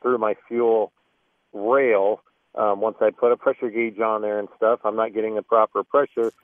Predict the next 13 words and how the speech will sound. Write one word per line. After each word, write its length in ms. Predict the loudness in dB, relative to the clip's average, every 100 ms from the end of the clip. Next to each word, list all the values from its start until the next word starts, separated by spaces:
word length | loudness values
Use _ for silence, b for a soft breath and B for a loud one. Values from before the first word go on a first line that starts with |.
| _ -4
There's 200 | -4 2
no 160 | 0
corrosion 520 | 2 4 4 4 -2 -6
in 80 |
the 60 | -2
line. 520 | 0 2 2 0 -4 -8 _ _
I've 140 | -2 0
went 220 | -2 -2
through 220 | 0 2
every 460 | 2 0 -4 -6 -8 -4
scenario 420 | -2 0 0 0
I 140 | -2
can 240 | -4 -10